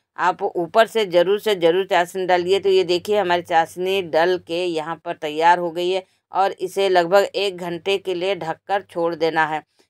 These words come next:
एक घंटे ढककर छोड़ने के बाद में देखिए, बहुत ही अच्छे तरीके से फूल कर यहाँ पर गुलाब जामुन हो गए हैं हमारे तैयार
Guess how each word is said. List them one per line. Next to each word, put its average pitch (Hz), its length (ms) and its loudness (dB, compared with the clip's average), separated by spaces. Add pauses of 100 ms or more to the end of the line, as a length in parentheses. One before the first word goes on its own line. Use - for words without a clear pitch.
एक 196 180 -4
घंटे 190 440 2
ढककर 175 400 0
छोड़ने 180 380 0
के 185 120 -6
बाद 170 260 2
में 180 200 -2
देखिए, 175 300 -4 (140)
बहुत 170 380 -2
ही 190 60 0
अच्छे 180 260 -4
तरीके 170 480 -6
से 180 320 -2 (400)
फूल 233 240 0
कर 202 260 -2
यहाँ 185 360 0
पर 185 300 2
गुलाब 165 340 -2
जामुन 170 380 2
हो 160 180 -2
गए 165 260 0
हैं 175 300 2
हमारे 147 440 -2
तैयार 143 640 2